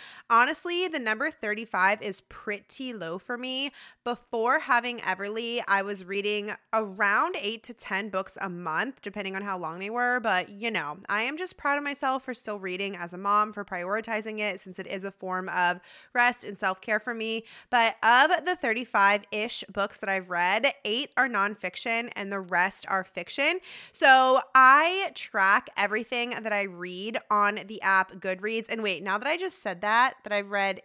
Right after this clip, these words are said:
eight nonfiction, right before I, uh,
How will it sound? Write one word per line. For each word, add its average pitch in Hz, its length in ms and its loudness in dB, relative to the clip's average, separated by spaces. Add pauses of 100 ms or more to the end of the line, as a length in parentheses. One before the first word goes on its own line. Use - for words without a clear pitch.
eight 202 280 -4
nonfiction, 226 800 -6 (460)
right 214 400 4
before 226 800 -2 (720)
I, 196 1200 0
uh, - 40 -18